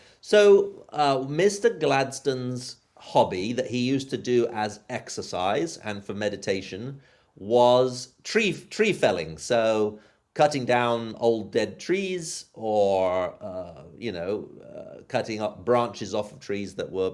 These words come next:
that were, that were dying. And he had a large,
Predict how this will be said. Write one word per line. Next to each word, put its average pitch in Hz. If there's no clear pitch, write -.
that -
were, 95
that 95
were 90
dying. 80
And 139
he 170
had 110
a 101
large, 135